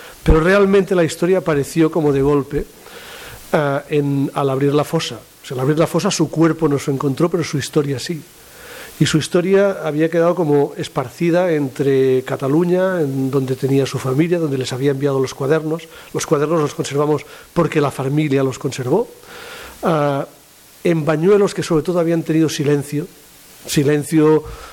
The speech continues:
ah, un poco motivado por, por como, como en tantas otras familias, como en tantas otras circunstancias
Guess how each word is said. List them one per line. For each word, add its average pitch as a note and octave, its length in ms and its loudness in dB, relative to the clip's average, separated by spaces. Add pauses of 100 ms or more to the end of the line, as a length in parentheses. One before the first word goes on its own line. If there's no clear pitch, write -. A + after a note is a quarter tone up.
(180)
ah, G#3 240 -6
un G3 220 2
poco E3+ 180 2
motivado D#3 540 4
por, D3 220 0
por C3 200 -6
como, C3 240 -2
como C3 300 0
en C3 100 -2
tantas D3+ 460 -2
otras D3+ 200 -2
familias, D3 460 0
como C#3 220 -2
en C3 100 -4
tantas D3 320 -2
otras D3 180 -2
circunstancias C#3+ 600 0